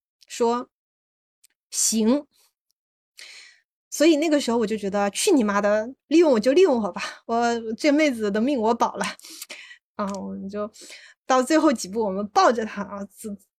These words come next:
走上了这个停机坪。然后呢，然后呢，我们被围困，然后，哦，那一段演出太美了，真的太美了。就是宋昭美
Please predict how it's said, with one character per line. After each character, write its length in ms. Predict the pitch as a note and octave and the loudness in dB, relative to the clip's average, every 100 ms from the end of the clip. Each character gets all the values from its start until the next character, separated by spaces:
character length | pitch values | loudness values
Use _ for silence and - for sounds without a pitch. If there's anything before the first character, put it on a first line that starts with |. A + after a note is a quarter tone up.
| _ | _
走 220 | - G#3 | 0 0
上 180 | G#3 B3+ | 0 0
了 80 | A3+ | -2
这 100 | A3+ | -4
个 100 | A3 | -6
停 240 | A3 G#3 | -6 -8
机 120 | G#3 | -6
坪。 240 | A#3+ G#3 - _ _ _ _ _ _ _ _ - - | -8 -10 -12 _ _ _ _ _ _ _ _ -20 -6
然 180 | A#3 A3 | -2 2
后 180 | D4 | 2
呢， 340 | C#4 B3 A3+ A3+ - _ - A#3+ - | 2 0 -2 -6 -12 _ -14 -12 -4
然 160 | A3+ | -2
后 140 | B3+ D#4 | 0 2
呢， 140 | C4 | 2
我 160 | B3 G3 | 0 -2
们 640 | F#3 F#3+ G3+ G3+ G3 A#3+ _ | -4 -8 -10 -12 -18 -20 _
被 160 | D#4 C4+ | -4 -4
围 180 | G3+ | -6
困， 280 | G3 - C4+ G3+ | -10 -10 -12 -12
然 100 | A3+ G#3 | -20 -16
后， 100 | G#3 | -8
哦， 180 | C4 B3+ | -6 -2
那 160 | F4+ | -2
一 40 | G4 | -2
段 120 | D#4+ | -2
演 140 | C4 F#3+ | -4 -6
出 140 | B3+ | -8
太 300 | C4 - E4+ | -8 -4 -2
美 160 | A#3+ F#3+ | -2 -4
了， 80 | - | -8
真 120 | A3+ | -10
的 40 | B3 | -8
太 160 | C4+ | -8
美 140 | A3 - | -10 -12
了。 120 | - - - - | -18 -20 -20 -12
就 80 | B3+ | -8
是 220 | C4+ B3+ _ - | -6 -6 _ -6
宋 180 | C#4 | -2
昭 140 | C4+ C#4 | 0 0
美 240 | A#3+ F3 | -2 -6